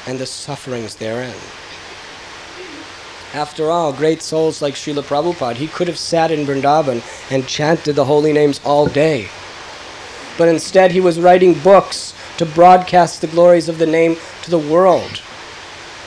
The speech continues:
Instead, he roamed throughout the world. He circled the globe twelve times,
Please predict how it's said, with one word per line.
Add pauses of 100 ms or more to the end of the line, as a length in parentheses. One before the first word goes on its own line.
(720)
Instead,
he
roamed
throughout
the
world.
He (380)
circled
the
globe
twelve
times,